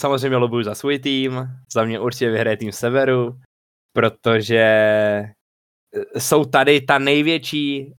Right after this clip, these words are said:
jména v lize. Je tady Virgil van Dijk, je tady Haaland, je tady K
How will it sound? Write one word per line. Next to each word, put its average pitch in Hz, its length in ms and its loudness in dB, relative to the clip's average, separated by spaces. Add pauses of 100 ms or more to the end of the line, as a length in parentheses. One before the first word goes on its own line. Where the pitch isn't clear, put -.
jména 123 480 2
v 113 60 -8
lize. 117 400 -2 (360)
Je 113 100 -6
tady 117 260 0
Virgil 139 480 0
van 127 280 -2
Dijk, 104 460 0
je 113 180 -2
tady 107 380 -2
Haaland, 113 580 2
je 107 100 -6
tady 110 280 -4
K - 140 -20